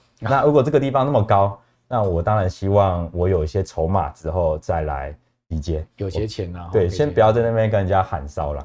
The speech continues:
Speaker 2: 哦，
Speaker 1: 好。
Speaker 2: 这个是蛮重要的。
Speaker 1: 好，
Speaker 2: 嗯。
Speaker 1: 这个，这个，呃，今天这个五零擂台上面第一个上台的哈，
Speaker 2: <laughs>
Speaker 1: 郑大就已经把他的一个方向讲清楚。不过，
Speaker 2: 对。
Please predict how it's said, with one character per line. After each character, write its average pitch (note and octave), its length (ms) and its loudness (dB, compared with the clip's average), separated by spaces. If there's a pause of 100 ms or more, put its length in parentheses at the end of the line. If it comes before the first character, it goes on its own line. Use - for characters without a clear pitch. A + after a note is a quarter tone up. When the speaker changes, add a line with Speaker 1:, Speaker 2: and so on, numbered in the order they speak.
Speaker 2:
哦， C#2+ 180 -16
Speaker 1:
好。 - 80 -20
Speaker 2:
这 F#2 80 -6
个 E2 100 -4
是 E2 260 -6
蛮 D2+ 140 -10
重 D2 220 -8
要 D2 140 -10
的。 - 120 -18
Speaker 1:
好， G2 280 -14
Speaker 2:
嗯。 F#2+ 160 -6
Speaker 1:
这 C#3 100 -2
个， A#2+ 220 0 (440)
这 C3 100 -4
个， A2+ 360 -2
呃， G#2+ 300 -2
今 C#3 200 -4
天 C#3 160 -2
这 C#3+ 120 0
个 B2 200 0 (100)
五 B2 120 -2
零 A#2+ 180 0
擂 C#3 160 4
台 A#2 200 0
上 B2+ 180 0
面 B2+ 160 -4
第 D#3+ 220 4
一 - 20 0
个 D3+ 160 4
上 D#3+ 240 2
台 C3+ 240 0
的 E3+ 240 2
哈， C#3 240 4 (240)
Speaker 2:
<laughs> C3+ 260 0
Speaker 1:
郑 F#3 200 4
大 D#3+ 160 6
就 E3 100 0
已 D#3 60 2
经 D#3 100 0
把 B2+ 140 4
他 C#3 100 4
的 C#3+ 80 0
一 C#3+ 60 2
个 C#3 80 2
方 C#3+ 160 2
向 C#3+ 100 0
讲 A#2+ 160 2
清 A2+ 100 -2
楚。 - 60 2
不 F#3 120 0
过， G#3 140 4
Speaker 2:
对。 F#2+ 200 0